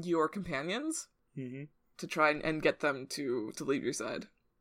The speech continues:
Speaker 2: Okay, so I'm gonna play, uh, Pilgrim, which is, uh, a wanderer bearing only a suitcase, a story, and a smile. And I tell them, like, "Remember all the stories I told you about the city,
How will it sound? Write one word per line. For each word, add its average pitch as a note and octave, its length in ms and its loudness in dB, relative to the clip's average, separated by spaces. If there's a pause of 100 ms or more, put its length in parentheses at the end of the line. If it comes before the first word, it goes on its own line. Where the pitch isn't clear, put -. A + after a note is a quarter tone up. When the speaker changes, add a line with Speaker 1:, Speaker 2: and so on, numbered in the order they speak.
Speaker 2:
Okay, A#2 240 -12
so - 160 -12
I'm C3 160 -4
gonna C3+ 160 2
play, B2+ 500 6
uh, A#2 320 2 (240)
Pilgrim, D3 420 6 (480)
which A#2+ 200 -8
is, A2+ 460 -2 (420)
uh, B2 180 0
a B2+ 60 6
wanderer C#3 460 8
bearing C3 420 0
only B2+ 260 0
a A#2+ 40 4
suitcase, C#3 440 0
a C3+ 60 6
story, B2+ 360 6
and B2 80 -2
a A2+ 40 2
smile. B2+ 580 0
And B2 100 -4
I A2+ 140 4 (120)
tell C#3+ 260 8
them, C3 340 2
like, A#2 360 8 (100)
"Remember D3+ 280 12
all C3+ 120 12
the B2+ 80 6
stories C3+ 340 10
I B2+ 60 10
told C3 320 8
you C3 120 8
about B2 200 6
the A#2+ 80 8
city, C3 540 4